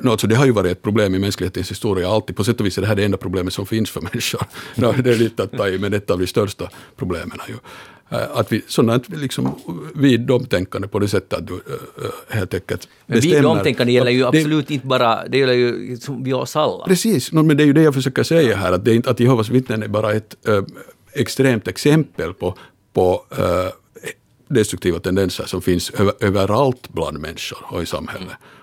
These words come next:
Speaker 1: Och mer eller mindre och på lite olika sätt på olika håll.
Speaker 2: Och drivet till sin spets.
Speaker 1: Ja.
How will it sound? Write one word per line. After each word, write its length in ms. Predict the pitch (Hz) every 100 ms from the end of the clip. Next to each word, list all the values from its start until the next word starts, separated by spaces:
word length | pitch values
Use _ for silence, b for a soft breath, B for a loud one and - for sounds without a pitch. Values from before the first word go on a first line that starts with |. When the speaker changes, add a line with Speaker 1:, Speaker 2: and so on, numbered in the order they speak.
| b
Speaker 1:
Och 180 | - 101
mer 260 | - 135 110
eller 140 | 90
mindre 320 | 92 131 117 95
och 100 | 90
på 80 |
lite 240 | 107 98 101
olika 280 | 98 92 98
sätt 320 | 117 110 -
på 140 | 98
olika 240 | 92 - -
håll. 160 | 101
Speaker 2:
Och 60 | 98
drivet 260 | 123 104
till 100 | 90
sin 120 | 107 104
spets. 420 | - 92 - -
Speaker 1:
Ja. 140 | 92